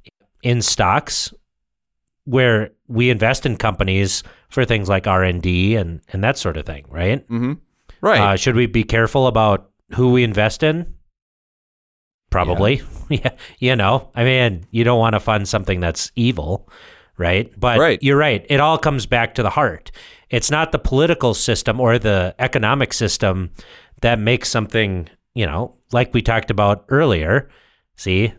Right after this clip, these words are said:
Speaker 1: do you like this?
Speaker 2: Mm-hmm.
Speaker 1: Uh, earlier to the text of, you know, uh, of the text that we quoted, right? Uh,
Speaker 2: Mm-hmm.
Speaker 1: the Syrophoenician woman. It's not what's outside of a man that makes him unclean, but it's what comes out
Speaker 2: Comes
Speaker 1: of a man.
Speaker 2: out.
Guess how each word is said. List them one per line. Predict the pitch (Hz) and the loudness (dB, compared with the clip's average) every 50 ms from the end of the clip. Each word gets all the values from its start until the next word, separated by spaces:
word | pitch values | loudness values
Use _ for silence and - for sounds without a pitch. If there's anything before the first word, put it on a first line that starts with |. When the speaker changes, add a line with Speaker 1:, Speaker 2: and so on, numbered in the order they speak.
| _ - | _ -6
Speaker 1:
do | - | -2
you | 95 | 0
like | 92 92 87 - | 0 0 0 0
this? | - 107 104 104 107 107 | 0 0 0 0 0 -2
Speaker 2:
Mm-hmm. | 117 135 - _ _ _ | -4 -6 -10 _ _ _
Speaker 1:
Uh, | 90 85 80 - - _ | -4 -4 -4 -4 -4 _
earlier | 139 139 139 143 139 131 127 | 0 2 4 4 4 2 2
to | - - 117 | 0 0 -2
the | 107 | -2
text | - - 113 104 104 - - - - | 0 0 0 0 0 -2 -4 -4 0
of, | 113 101 98 90 98 - _ | 0 2 2 0 -2 -8 _
you | 113 110 98 | -4 -2 0
know, | 98 104 117 117 113 - _ _ _ _ _ | 0 0 0 0 -2 -4 _ _ _ _ _
uh, | - 131 127 | -2 0 0
of | - 131 123 | 0 0 0
the | 123 127 | 0 0
text | - 127 131 123 - - | 2 0 0 0 0 -2
that | 127 101 | -2 -2
we | 98 | -4
quoted, | - - 143 147 139 98 85 85 92 | -2 0 0 2 2 0 -2 -2 -2
right? | 95 92 98 113 131 - - - - - - - - | 0 0 2 0 0 -2 -8 -18 -20 -20 -20 -8 -2
Uh, | 98 95 98 117 | 0 2 2 2
Speaker 2:
Mm-hmm. | 127 151 | 2 0
Speaker 1:
the | 98 | -2
Syrophoenician | - - 131 123 117 - 123 113 117 110 - - 104 | 0 2 2 2 2 2 0 0 0 0 0 0 0
woman. | 107 117 117 101 92 90 - - - - | 0 0 0 0 -2 -4 -6 -12 -16 -14
It's | - - | -6 -2
not | 151 160 156 135 | -2 0 2 2
what's | 135 131 127 - - - - | 2 0 0 -2 -6 -2 0
outside | 143 135 131 - - 160 175 214 220 | 0 0 0 0 0 0 2 2 2
of | 185 131 | 2 2
a | 120 | 2
man | 107 101 98 92 95 95 | 2 2 2 0 0 0
that | 101 104 107 | 0 0 0
makes | 98 98 95 - - | 0 0 0 -2 -2
him | 110 92 | -2 -2
unclean, | 87 87 85 - - 98 95 95 110 143 143 | -2 -2 -4 -4 -2 0 0 0 0 -2 0
but | 104 98 98 123 180 - - - - _ _ _ _ _ _ _ _ _ _ _ _ _ _ _ _ | 0 0 2 2 0 -2 -6 -10 -20 _ _ _ _ _ _ _ _ _ _ _ _ _ _ _ _
it's | - 104 - | -8 -4 0
what | 117 117 110 - | 0 0 2 0
comes | 107 95 87 101 | -2 -2 0 0
out | 113 131 123 | 2 2 2
Speaker 2:
Comes | 98 | 0
Speaker 1:
of | 85 80 | -2 -4
a | |
man. | 82 80 | -6 -4
Speaker 2:
out. | 80 98 101 - - - | -4 -4 -4 -4 -8 -12